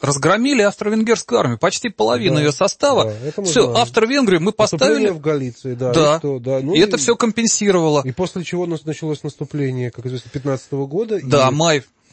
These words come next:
Speaker 2: пятнадцатого года, и, э, на-, режим стал трещать по швам.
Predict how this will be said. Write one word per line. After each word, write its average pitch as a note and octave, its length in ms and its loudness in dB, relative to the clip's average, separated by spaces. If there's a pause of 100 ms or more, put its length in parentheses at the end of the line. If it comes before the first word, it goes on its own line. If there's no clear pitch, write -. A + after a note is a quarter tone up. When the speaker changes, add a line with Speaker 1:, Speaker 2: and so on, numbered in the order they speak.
(120)
Speaker 2:
пятнадцатого C3+ 500 -6
года, G#3 320 -6
и, C#3+ 240 -4
э, C#3+ 400 -2
на-, C3+ 120 -4
режим C#3 720 -4
стал G3 240 -4
трещать E3 540 -6
по B2+ 120 -4
швам. F2+ 360 -12